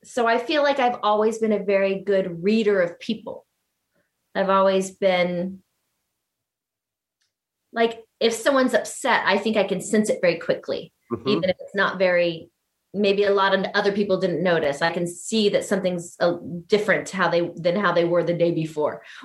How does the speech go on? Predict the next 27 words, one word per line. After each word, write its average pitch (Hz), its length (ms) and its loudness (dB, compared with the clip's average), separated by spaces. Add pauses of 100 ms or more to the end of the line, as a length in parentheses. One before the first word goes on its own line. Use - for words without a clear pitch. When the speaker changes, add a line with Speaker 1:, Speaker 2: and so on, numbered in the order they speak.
Speaker 1:
Or 196 100 2
I 196 100 4
can 196 160 2
Speaker 2:
Right. 190 80 -10
Speaker 1:
see - 120 -18
when 220 220 2
someone 190 260 2
seems 185 360 -2
to 175 120 -6
sort 175 220 2
of 175 100 0
light 180 380 2
up 170 180 0
when 170 100 2
they 170 60 0
have 175 140 0
a 170 60 0
passion 175 380 -4
about 165 240 0
something 160 240 -4
or 160 120 0
they 156 120 2
see 196 220 0
something 185 360 0
that 160 140 -4
they 160 120 0
like. 160 320 -2